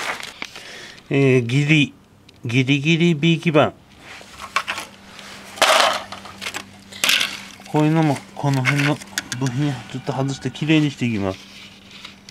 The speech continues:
はい、適当にA基板。厳しいA基板だな。まあいいや。これは、何でしょう。だ-、家電基板。こ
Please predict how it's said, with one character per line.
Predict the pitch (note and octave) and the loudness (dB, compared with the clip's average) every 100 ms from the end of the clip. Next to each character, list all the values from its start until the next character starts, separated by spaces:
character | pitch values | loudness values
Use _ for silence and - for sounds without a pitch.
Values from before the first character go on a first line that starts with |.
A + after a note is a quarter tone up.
| - - - - - - - - - - | -18 -18 -20 -20 -20 -20 -20 -18 -8 0
は | E3 | 2
い、 | |
適 | E3+ E3 - | 4 0 4
当 | E3+ | 4
に | D#3+ | 6
A | D3+ | 6
基 | C#3 | 4
板。 | B2+ G#2+ - - - - - - - - - - - - - - - - | 2 2 -2 -10 -12 -16 -14 -2 0 0 -2 -6 -10 -14 -12 -14 -16 -10
厳 | - C3 D#3+ | -4 0 2
し | G#3 - A#3 D#3 | 0 2 2 4
い | B2+ C3+ | 6 4
A | |
基 | C3+ | 6
板 | A#2+ G#2+ | 4 4
だ | F#2 F#2+ | 2 0
な。 | G#2 | -2
ま | A2+ A#2 | -2 0
あ | |
い | A#2 | 0
い | |
や。 | A2+ | -2
こ | - - - - - - - - - - - - - - - - - - - - - - - - - - - - B2+ | -6 -16 -18 -18 -2 0 2 4 4 2 -2 -4 -2 -2 -2 -8 -12 -16 -20 -20 -20 -20 -20 -4 -4 0 0 2 2
れ | - | 2
は、 | - - - - - - - - - - - - - | 0 -6 -2 0 0 -2 -8 -10 -10 -12 -16 -12 0
何 | B2+ B2+ | 2 4
で | A2+ | 2
し | - | 0
ょ | F#2 | -8
う。 | - - - - - - - - - | -10 -16 -20 -20 -20 -20 -20 -14 2
だ-、 | A#2 A2+ - - - - | 2 2 -2 0 2 4
家 | C3 | 4
電 | C3+ B2 | 4 4
基 | |
板。 | A2+ | 2
こ | - | 2